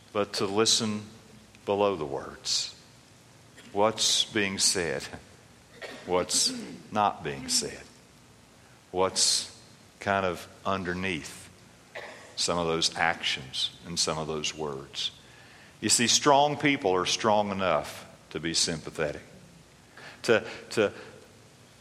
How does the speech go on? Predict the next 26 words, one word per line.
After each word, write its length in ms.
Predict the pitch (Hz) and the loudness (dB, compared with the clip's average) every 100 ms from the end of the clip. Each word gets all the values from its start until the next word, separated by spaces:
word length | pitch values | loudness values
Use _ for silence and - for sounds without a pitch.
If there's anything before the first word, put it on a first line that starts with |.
| - - - - - - - - - | -20 -20 -20 -20 -20 -20 -20 -20 -4
empathize 1000 | 135 139 110 - - - - - - - - - - - - 104 | -2 0 -2 -2 -4 -4 -2 2 2 0 -6 -20 -20 -20 -12 -10
with 160 | 90 | -2
what 160 | 101 101 | 0 2
someone's 720 | - 92 90 87 85 - - | 0 0 -2 -8 -12 -12 -6
going 300 | 104 87 82 | -2 -2 -4
through. 240 | - 69 69 - - - - - - - | -8 -10 -10 -20 -20 -20 -20 -20 -18 -2
Whether 440 | 117 131 143 139 | 6 8 8 4
today 420 | - 127 123 131 | 4 6 6 6
finds 400 | 135 139 131 131 | 6 6 6 4
them 140 | 127 123 | 4 4
on 140 | 113 | 4
top 280 | - 127 131 | 6 4 6
of 80 | 110 | 4
the 80 | |
world 400 | 107 117 123 123 | 6 6 8 4
and 140 | 117 101 | 2 4
they're 160 | 110 | 4
just 240 | 120 113 - | 4 2 4
looking 260 | 117 120 | 2 2
for 140 | 113 131 | 0 0
somebody 440 | - 117 117 113 | 2 4 4 4
to 60 | 98 | 2
share 300 | - 120 113 | 2 4 2
the 120 | 98 | 0
joy 360 | 90 101 107 113 | 0 4 4 4
with, 320 | 110 110 | 2 2